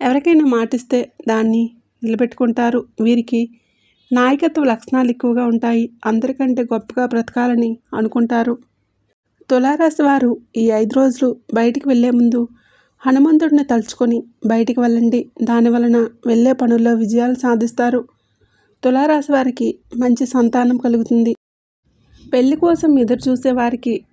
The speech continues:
త్వరలోనే పెళ్లి జరుగుతుంది. ఈ రెండు శుభవార్తలు ఖచ్చితంగా నెరవేరుతాయి.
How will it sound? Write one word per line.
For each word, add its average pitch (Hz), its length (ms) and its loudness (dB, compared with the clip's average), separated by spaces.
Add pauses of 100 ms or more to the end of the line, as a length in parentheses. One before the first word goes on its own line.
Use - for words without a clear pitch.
(180)
త్వరలోనే 254 540 2
పెళ్లి 233 260 0
జరుగుతుంది. 233 580 0 (640)
ఈ 262 100 -2
రెండు 254 260 2
శుభవార్తలు 285 640 0
ఖచ్చితంగా 247 520 -2
నెరవేరుతాయి. 233 640 0